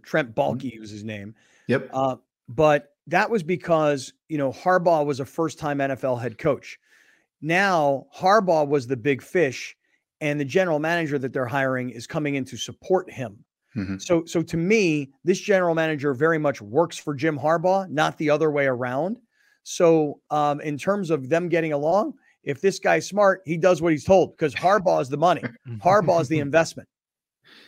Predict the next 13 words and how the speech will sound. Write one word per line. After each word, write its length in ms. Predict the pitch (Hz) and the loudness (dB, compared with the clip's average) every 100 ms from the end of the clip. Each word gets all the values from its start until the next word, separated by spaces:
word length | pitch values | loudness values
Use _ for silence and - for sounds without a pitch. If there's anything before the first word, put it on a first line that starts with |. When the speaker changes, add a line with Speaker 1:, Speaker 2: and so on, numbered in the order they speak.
| _ - | _ 6
Speaker 2:
Yeah, 180 | 160 | 8
you're, 280 | 104 156 151 | 8 2 -2
you're 160 | - 151 | 2 6
right, 200 | 139 113 | 6 6
Scott. 280 | - 104 101 | 4 2 4
That 140 | 120 | 4
is 140 | 123 110 | 2 0
the 80 | |
difference 360 | 110 107 113 98 | -2 -2 -2 -4
here 200 | 113 101 | 0 0
versus 600 | 95 95 - 95 - - | 0 -4 -6 -8 -8 -8
San 160 | - 101 | -2 -2
Francisco. 720 | - - 98 - 92 90 - | -2 -6 -6 -6 -8 -8 -14